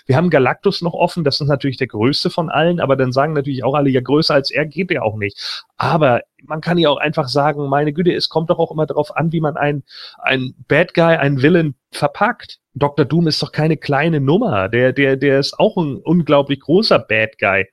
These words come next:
der eine Zeit lang etliche Helden in die K-, Knie gezwungen hat, der sein eigenes Reich hat und so weiter und so fort. Also da könnte man auch deutlich mehr draus machen. Es kommt halt drauf an, wie man's schreibt. Und wenn man es ordentlich schreibt, glaub ich, kannst du fast jeden Bad Guy irgendwie, äh, verfilmen.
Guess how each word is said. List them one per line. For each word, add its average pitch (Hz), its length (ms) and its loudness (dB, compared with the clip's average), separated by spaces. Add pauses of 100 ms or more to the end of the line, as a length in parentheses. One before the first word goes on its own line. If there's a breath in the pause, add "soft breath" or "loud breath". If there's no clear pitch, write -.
(180)
der 139 100 4
eine 139 120 2
Zeit 147 260 -2
lang 139 160 0
etliche 160 420 -6
Helden 107 280 -2
in 123 120 -8
die 120 80 -10
K-, - 260 -16
Knie 151 280 -4
gezwungen 110 440 -6
hat, 110 200 -6 (280 loud breath)
der 127 100 2
sein 123 180 0
eigenes 123 460 -2
Reich 127 300 -2
hat 120 180 -4
und 135 180 -6
so 110 120 -10
weiter 101 300 -4
und 101 120 -14
so 104 80 -12
fort. - 520 -6
Also 120 180 -2
da 135 120 2
könnte 165 240 -4
man 127 140 -2
auch - 180 -2
deutlich 143 440 0
mehr 127 220 0
draus 117 340 -2
machen. 123 580 -4
Es - 100 -14
kommt 160 200 -4
halt 147 180 -2
drauf 135 220 -2
an, 147 200 -2
wie 160 100 0
man's 143 260 0
schreibt. - 760 -4
Und 123 80 -4
wenn 139 100 4
man 151 120 2
es - 200 0
ordentlich 160 360 2
schreibt, - 340 0
glaub 147 180 4
ich, - 80 -6
kannst 170 280 -4
du - 40 -14
fast - 300 -4
jeden 208 280 0
Bad 127 280 0
Guy 104 240 2
irgendwie, 113 640 -2
äh, - 400 -10
verfilmen. 120 480 -2